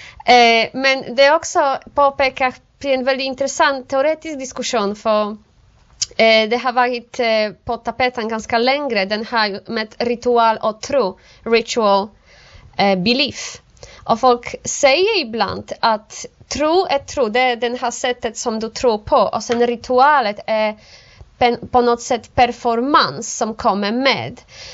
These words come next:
Men sen kommer röster att man kan faktiskt börja tro när man bara deltar i ritualen. Och, den ta-, och det, det ser man i olika idrottssammanhang, tycker jag.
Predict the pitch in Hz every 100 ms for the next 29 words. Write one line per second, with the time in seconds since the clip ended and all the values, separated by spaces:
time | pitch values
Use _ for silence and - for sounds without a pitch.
0 | - - 262 - 466 440 330 269 254 294
1 | - - 208 - 240 262 302 370 - 571
2 | 277 254 320 269 - 226 220 254 240 214
3 | 220 - 262 226 214 - _ 254 254 254
4 | 262 254 262 247 240 269 226 233 240 240
5 | 247 339 - 67 - 277 - _ - -
6 | - 254 269 269 349 302 277 277 269 -
7 | 208 - 233 - - 285 247 311 - 359
8 | 349 466 339 226 - 254 240 - 254 233
9 | 247 226 226 _ 254 220 403 415 294 226
10 | 220 233 214 226 220 - 247 262